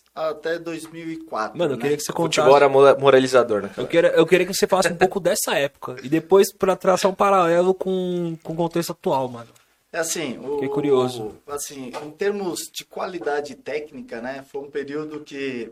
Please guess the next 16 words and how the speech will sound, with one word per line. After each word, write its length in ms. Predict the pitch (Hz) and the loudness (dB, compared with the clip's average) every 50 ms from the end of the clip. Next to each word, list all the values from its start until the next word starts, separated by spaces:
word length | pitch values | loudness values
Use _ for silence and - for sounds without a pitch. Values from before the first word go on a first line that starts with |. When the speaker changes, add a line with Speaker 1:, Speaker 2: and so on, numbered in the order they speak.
| - _ - | -16 _ -14
Speaker 1:
aí 400 | - 123 131 151 151 151 135 131 | -12 -10 -10 -8 -8 -8 -6 -2
eu 400 | 139 143 143 139 120 104 - _ _ _ _ _ _ _ | 0 2 2 2 0 -4 -12 _ _ _ _ _ _ _
e 140 | 113 110 117 | -18 -16 -14
muitos, 500 | 120 127 139 151 156 151 151 - 113 110 | -12 -10 -8 -8 -8 -10 -12 -14 -14 -10
né, 220 | 113 127 127 127 | -6 -6 -6 -6
tiveram 720 | 127 - 139 120 127 143 147 151 151 156 151 143 139 143 - | -8 -12 -12 -8 -6 -4 -2 -2 -2 -2 -2 -2 -4 -6 -8
a 640 | - 127 127 123 127 131 127 123 120 120 117 117 113 113 | -10 -8 -6 -4 -4 -4 -6 -6 -10 -10 -10 -12 -14 -14
seleção 420 | - - 156 156 147 147 - 165 | -12 -10 -6 -6 -6 -6 -8 -12
de 100 | 165 160 | -10 -10
oitenta 340 | 160 151 156 165 160 160 156 | -12 -12 -12 -12 -14 -14 -14
e 20 | 147 | -14
dois 260 | 139 147 151 147 - | -10 -10 -10 -10 -10
como 160 | - 170 165 | -12 -14 -12
uma 100 | 165 165 | -12 -12
referência, 720 | 156 170 175 - - 226 226 233 226 - - - - - | -12 -12 -12 -10 -10 -10 -10 -10 -14 -16 -16 -16 -18 -18
né? 60 | - | -20